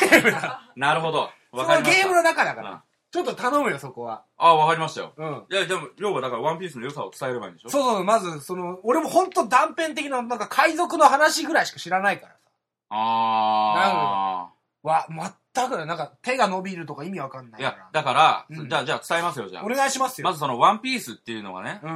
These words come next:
Speaker 1: ん。
Speaker 2: その、まあ、ルフィっていうのが主人公です。
Speaker 1: はいはいはいはい。あのね。
Speaker 2: ルフィっていうね。
Speaker 1: うん、麦わら、麦わら帽子被ってるね。
Speaker 2: 麦わら帽子被った。
Speaker 1: うんうんうん。
Speaker 2: 彼が、
Speaker 1: うん。
Speaker 2: そのちっちゃい頃に、
Speaker 1: うん。
Speaker 2: その悪魔の実っていうのを食べちゃって、
Speaker 1: はいはいはい。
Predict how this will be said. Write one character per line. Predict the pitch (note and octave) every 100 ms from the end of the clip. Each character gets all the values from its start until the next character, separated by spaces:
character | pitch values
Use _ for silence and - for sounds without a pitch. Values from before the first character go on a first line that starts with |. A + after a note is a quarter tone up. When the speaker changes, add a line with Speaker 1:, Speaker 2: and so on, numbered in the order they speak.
| C#3+
Speaker 1:
ん。 |
Speaker 2:
そ | A#2
の、 | G#2+ G2+
ま | G#2 A#2
あ、 | G2
ル | F3+
フ | A3+
ィ | A#3+ B2+
っ |
て | A#2
い |
う |
の | F#2
が | F#2
主 | A2+
人 | A#2
公 | G2+ E2+
で |
す。 | D#2+ _ _ _ _ _ _
Speaker 1:
は | - A#3
い | F#3+
は | F#3
い |
は | D#3+
い | D3+
は | C3 B2+
い。 |
あ | C3 D3+
の |
ね。 | D3
Speaker 2:
ル |
フ | -
ィ | C#3 -
っ |
て | -
い |
う | F#3
ね。 | F3
Speaker 1:
う | -
ん、 |
麦 | A3+
わ | D3
ら、 | C#3
麦 | -
わ | B3+
ら |
帽 | A#3+
子 | A3+
被 | F3+ D3
っ |
て | A#2+
る |
ね。 | F3+
Speaker 2:
麦 |
わ | A3 -
ら |
帽 |
子 |
被 |
っ |
た。 | E3+
Speaker 1:
う |
ん | F3
う | C3+ A2+
ん |
う | -
ん。 |
Speaker 2:
彼 | G#3 A3+
が、 | G#3 B3 E3+ -
Speaker 1:
う | E3 B2+
ん。 |
Speaker 2:
そ | D3
の | C3+
ち | C3 C#3+
っ |
ち | -
ゃ | A3+
い |
頃 | D#3+ A2+
に、 | G#2+ D#3 G2+
Speaker 1:
う | D#3+
ん。 | C3 F#2+ _
Speaker 2:
そ | -
の | A2+ G#2+ G#2 G2+
悪 | E3 G#3 B3
魔 | G3+
の | C3+
実 | A#2+
っ | C3+
て | -
い | G#2+
う |
の | F2+
を | -
食 | D3+
べ | -
ち |
ゃ | F2
っ |
て、 | - D#3+ G2+ - -
Speaker 1:
は | D3
い |
は | G#2
い |
は |
い。 | F#2